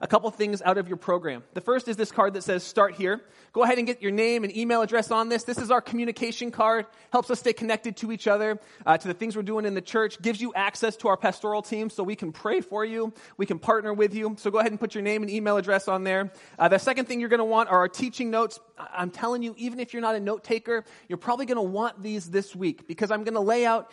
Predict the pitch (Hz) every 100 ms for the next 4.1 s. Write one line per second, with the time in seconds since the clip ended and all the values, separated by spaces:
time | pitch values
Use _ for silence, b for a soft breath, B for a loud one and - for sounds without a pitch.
0 | B - 208 185 - 160 151 - - 190
1 | 170 151 156 - B B - 208 196 160
2 | 202 220 226 175 185 185 185 - 214 196
3 | 190 180 165 160 180 190 190 - 175 170
4 | -